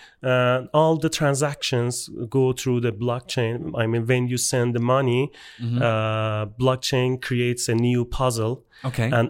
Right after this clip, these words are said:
Speaker 1: all the miners, all the computers
Speaker 2: Whoa,
Speaker 1: are
Speaker 2: whoa,
Speaker 1: working.
Speaker 2: whoa. Who are the miners? Where
Speaker 1: Oh,
Speaker 2: did they
Speaker 1: okay.
Speaker 2: come in?
Speaker 1: Uh, the computers or the people who has those computers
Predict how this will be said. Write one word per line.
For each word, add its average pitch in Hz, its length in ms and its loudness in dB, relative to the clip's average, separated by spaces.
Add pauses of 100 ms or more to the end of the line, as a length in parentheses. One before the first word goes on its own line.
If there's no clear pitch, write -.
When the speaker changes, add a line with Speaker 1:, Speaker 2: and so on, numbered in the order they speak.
Speaker 1:
all 131 260 4
the 131 120 4
miners, 127 840 2
all 117 200 2
the 123 80 0
computers 123 520 0
Speaker 2:
Whoa, 185 140 8
Speaker 1:
are 147 100 4
Speaker 2:
whoa, 170 180 8
Speaker 1:
working. 156 120 4
Speaker 2:
whoa. 151 220 8
Who 180 140 6
are 165 60 6
the 139 100 4
miners? 127 560 0
Where 113 160 4
Speaker 1:
Oh, - 40 2
Speaker 2:
did 143 140 4
they 147 120 4
Speaker 1:
okay. - 80 0
Speaker 2:
come 104 160 0
in? 98 200 -2 (360)
Speaker 1:
Uh, 117 340 0
the 123 120 2
computers 196 640 2
or 160 140 4
the 151 160 0
people 180 480 2
who 180 200 6
has 170 340 2 (140)
those 165 280 6
computers 147 720 2